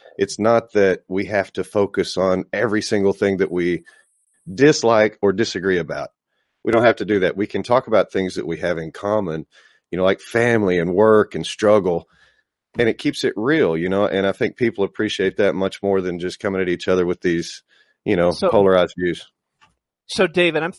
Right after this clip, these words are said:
Speaker 2: I'm thinking back to the early nineties and,
Speaker 1: Mm-hmm.
Speaker 2: um, the specific, who, who, what were some of the names in that specific incident, incident?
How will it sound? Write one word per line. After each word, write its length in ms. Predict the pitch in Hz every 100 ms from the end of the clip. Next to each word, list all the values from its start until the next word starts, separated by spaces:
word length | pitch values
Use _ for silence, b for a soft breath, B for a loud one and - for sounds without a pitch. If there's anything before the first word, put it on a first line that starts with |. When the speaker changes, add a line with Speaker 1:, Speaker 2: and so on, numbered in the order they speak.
| -
Speaker 2:
I'm 120 | 151
thinking 400 | - 160 - 120
back 280 | 117 113 -
to 80 | 104
the 80 |
early 340 | 98 107 101 92
nineties 720 | 90 92 92 85 85 - - _
and, 320 | 101 98 95
Speaker 1:
Mm-hmm. 180 | 92 85 117 -
Speaker 2:
um, 80 | 104 98 - _ _ _ _ _ _ _ _ 151 _ _ _ _ _ -
the 80 |
specific, 560 | 160 - 147 160 - 131
who, 220 | 196 214 113
who, 240 | 220 220 -
what 180 | 180 214
were 100 | -
some 180 | 196
of 60 | 180
the 80 | 151
names 420 | 131 139 147 -
in 140 | 135
that 200 | 127 123 _ _
specific 580 | - - 127 - 120 113
incident, 380 | 117 - 120 _ _ -
incident? 440 | 113 - 123